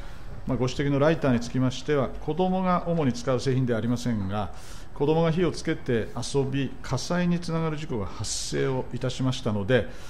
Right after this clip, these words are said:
まあ、子どもが容易に点火できない構造とする技術基準を設けました。これ、平成二十二年のことです。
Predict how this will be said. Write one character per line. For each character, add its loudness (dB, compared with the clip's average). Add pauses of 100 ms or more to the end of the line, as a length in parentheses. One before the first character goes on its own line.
(260)
ま 2
あ、 -8
子 2
ど 4
も 4
が 4
容 6
易 2
に 2
点 2
火 0
で 4
き 2
な 4
い 2
構 -2
造 0
と -4
す -4
る 2 (200)
技 -2
術 -2
基 -2
準 4
を 2 (120)
設 2
け -2
ま -2
し -8
た。 -8
こ -8
れ、 -6
平 4
成 2
二 2
十 0
二 2
年 -2
の -8
こ -10
と -8
で -6
す。 -10